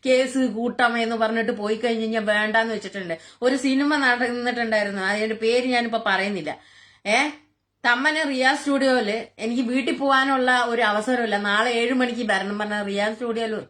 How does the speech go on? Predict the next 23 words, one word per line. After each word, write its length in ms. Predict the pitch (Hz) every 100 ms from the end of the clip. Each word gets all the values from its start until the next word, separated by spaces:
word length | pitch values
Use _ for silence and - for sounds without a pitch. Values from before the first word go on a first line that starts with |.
| _ _ _ _
ഒരു 160 | 180 202
റൂം 380 | 208 196 254 262
എടുത്താല് 640 | 202 220 208 208 185 240 - _ - -
ആ 140 | 220 180
റൂമില് 760 | 262 262 302 370 359 349 370 381 _ _ _
ഈ, 440 | 233 330 311 - - _ _
എന്താണ്, 460 | 190 233 233 240 233
ഈ 140 | 269
സിനിമയില് 640 | 294 247 269 311 349 349
വർക്ക് 340 | 311 254 247 -
ചെയ്യുന്ന 320 | 320 311 294
കുറെ 460 | 269 262 254 262 - - _ _ _ _ _
പ്രൊട്ടക്ഷൻ 540 | 254 254 277 277 311 285
ആയിക്കോട്ടെ, 480 | 269 254 269 269
അതില് 580 | 294 294 247 247 262 262 - - -
ക്യാമറ 460 | - 247 247 262 262
പൊക്കി 260 | 262 254
പിടിച്ചുകൊണ്ട് 400 | 226 233 277 262
നടക്കണവർക്ക് 640 | 254 226 233 254 262 254 277
ഇതൊക്കെയാണ് 840 | 269 302 359 339 349 349 311 -
ഡോർ 340 | 226 277 302
കൊട്ടാൻ 360 | 320 294 294 294
വരുന്നത്. 640 | 277 254 240 208 180 -